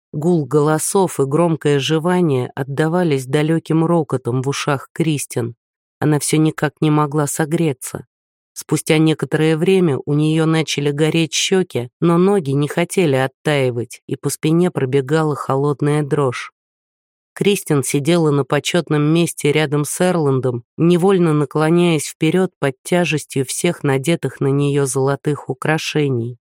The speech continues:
Каждый раз, как жених пил за её здоровье, она не могла отвести взор от красных пятен и полос, резко выступавших на лице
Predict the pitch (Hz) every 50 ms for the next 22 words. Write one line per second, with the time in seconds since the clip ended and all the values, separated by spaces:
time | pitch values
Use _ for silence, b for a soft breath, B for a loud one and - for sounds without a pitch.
0 | _ _ _ _ _ _ _ _ - 160 156 147 135 123 175 170 175 175 156 -
1 | - - 143 135 135 123 156 165 170 175 170 139 - - _ - 170 160 143 135
2 | 131 143 147 147 147 143 143 160 151 135 131 143 151 156 160 180 190 185 156 147
3 | 127 120 120 - _ _ _ _ _ _ - 143 147 156 156 160 160 156 156 151
4 | 143 147 165 160 156 143 - - 175 165 - - - - 165 147 147 139 135 185
5 | 190 185 - - - 135 - - - 160 160 156 143 - - 160 147 - - -
6 | 175 175 170 - - - 135 - - 156 - - - 151 156 165 180 190 185 -
7 | - - 139 139 170 185 - - - 147 139 131 139 - - - 147 - - 170
8 | 175 165 - - - 131 - - 147 143 147 151 - - - - 165 156